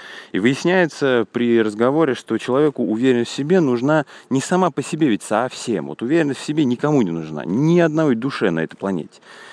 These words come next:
Люди хотят что-то делать благодаря этой уверенности в себе. Люди хотят, ну, например, там, высказывать свои какие-то мысли, э,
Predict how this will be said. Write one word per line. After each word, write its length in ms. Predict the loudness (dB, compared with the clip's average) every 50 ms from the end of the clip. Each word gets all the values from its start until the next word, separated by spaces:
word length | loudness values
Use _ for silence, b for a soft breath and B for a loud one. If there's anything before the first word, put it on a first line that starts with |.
| B B B B
Люди 260 | 0 0 0 0 -2
хотят 420 | -2 0 -2 0 2 0 0 0 0
что-то 360 | -2 -6 -6 -4 -4 -4 -6
делать 440 | -4 -2 2 2 2 2 2 -2 -4
благодаря 420 | -4 -4 -4 -2 0 0 0 0
этой 200 | -2 -2 -2 -4
уверенности 480 | -2 0 -2 -2 -4 -6 -10 -12 -14 -14
в 60 | -12
себе. 340 | -12 -12 -10 -10 -12 -14 B B B B B B B B B
Люди 300 | -2 -2 -2 0 -2 -2
хотят, 460 | -2 -2 -2 -2 -2 -4 -4 -4 -2
ну, 80 | -2 -2
например, 400 | -2 -2 -2 -2 -2 -2 -2 -4
там, 120 | -6 -8
высказывать 380 | -8 -8 -4 -2 -2 -2 -4 -4
свои 160 | -4 -4 -4
какие-то 240 | -4 -6 -8 -8 -4
мысли, 840 | -2 0 0 0 0 -2 -4 -6 -6 -4 -2 -2 -2 -2 -2 -2 -4
э, 400 | -4 -4 -4 -2 -2 -2 -2 -4